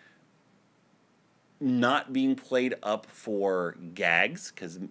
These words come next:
that, that has happened in the past before with, like, Wayne's World and stuff. Uh, the worst product placement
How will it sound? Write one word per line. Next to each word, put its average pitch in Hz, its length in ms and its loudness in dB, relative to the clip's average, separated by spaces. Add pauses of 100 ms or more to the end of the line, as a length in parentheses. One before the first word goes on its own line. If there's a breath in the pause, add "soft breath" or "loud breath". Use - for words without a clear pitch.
that, 95 260 -2
that 87 140 0
has 82 120 -10
happened 85 380 -4
in 80 80 -10
the 76 60 -18
past - 320 -12
before 87 520 -6
with, - 140 -14
like, 85 140 -18
Wayne's 82 220 -12
World 87 160 -6
and 95 80 -20
stuff. 113 280 -6 (800 soft breath)
Uh, 92 220 -2 (140)
the 110 280 0
worst 113 960 0 (200)
product 113 600 2
placement 90 560 -4